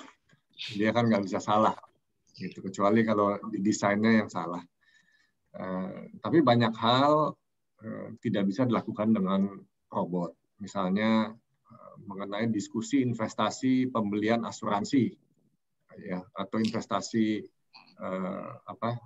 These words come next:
beli obligasi atau apa, itu masih banyak yang mau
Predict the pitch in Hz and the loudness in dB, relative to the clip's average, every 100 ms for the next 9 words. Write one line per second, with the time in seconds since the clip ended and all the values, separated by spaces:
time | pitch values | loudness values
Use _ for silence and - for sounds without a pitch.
0 | - _ _ _ _ _ 120 95 101 98 | -16 _ _ _ _ _ -2 2 2 2
1 | 98 95 101 98 - 117 98 98 98 98 | 0 2 0 -2 -2 -4 -2 0 -2 -2
2 | 95 104 165 110 - 95 95 90 117 127 | -4 0 2 2 0 0 2 2 2 0
3 | 113 101 113 110 104 107 | -2 -2 0 0 0 0